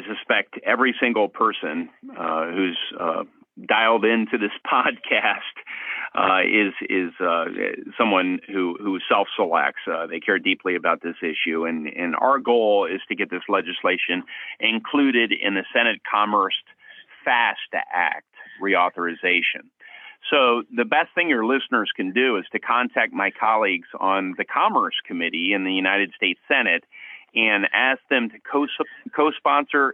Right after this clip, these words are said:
and support this legislation. The more co-sponsors we get, the more support that, uh, is registered through co-sponsorship of our legislation, then, uh,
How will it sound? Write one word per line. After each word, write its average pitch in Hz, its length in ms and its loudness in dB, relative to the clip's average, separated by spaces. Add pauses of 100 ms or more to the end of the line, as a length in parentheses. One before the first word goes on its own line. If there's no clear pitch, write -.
and 110 160 -6
support 107 400 0
this 85 200 -8
legislation. 82 720 -2 (420)
The 98 60 -8
more 127 260 2
co-sponsors 160 840 0
we - 100 2
get, 117 420 0 (480)
the 104 80 -4
more 117 320 2 (100)
support 131 460 2 (120)
that, 104 200 0 (640)
uh, 95 320 4 (100)
is 107 240 -4
registered 110 880 -2
through 104 180 -4
co-sponsorship 113 1040 0 (400)
of 98 520 4 (400)
our 117 160 2
legislation, 120 880 -2 (640)
then, 104 540 4
uh, 92 420 2